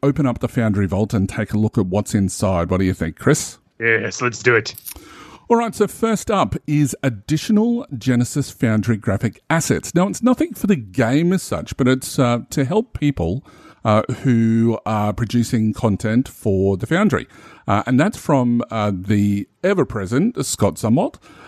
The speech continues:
Speaker 1: Uh, now, this is a great product from Scott, uh, who really is the master of graphic design, uh, within the Genesis community. Um, as I said, it, uh, it provides additional graphic elements for the core rulebook,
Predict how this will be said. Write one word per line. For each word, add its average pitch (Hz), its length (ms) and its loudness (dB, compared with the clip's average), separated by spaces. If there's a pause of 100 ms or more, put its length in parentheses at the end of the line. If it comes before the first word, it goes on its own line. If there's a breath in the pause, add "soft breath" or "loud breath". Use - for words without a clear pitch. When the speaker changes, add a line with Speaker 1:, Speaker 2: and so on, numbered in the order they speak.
(100)
Speaker 1:
Uh, 113 340 0
now, 147 180 0
this 233 200 2
is 196 100 -2
a 170 40 -2
great 131 300 0
product 120 320 -2
from 123 220 0
Scott, 113 560 -2
uh, 110 160 2
who 113 420 2
really 147 440 0
is 104 160 -4
the 107 100 -2
master 104 480 2
of 90 120 -2
graphic 104 340 0
design, 101 520 2 (320 loud breath)
uh, 98 200 0
within 113 300 2
the 107 80 2
Genesis 98 420 -4
community. 156 420 0 (420 loud breath)
Um, 101 520 2 (100)
as 110 140 0
I 107 40 0
said, 147 220 2
it, 131 320 -2
uh, 117 180 2
it 123 140 -2
provides 120 480 0
additional 120 360 -2
graphic 117 440 -2
elements 135 480 0
for 104 180 0
the 95 60 0
core 165 320 0
rulebook, 165 420 0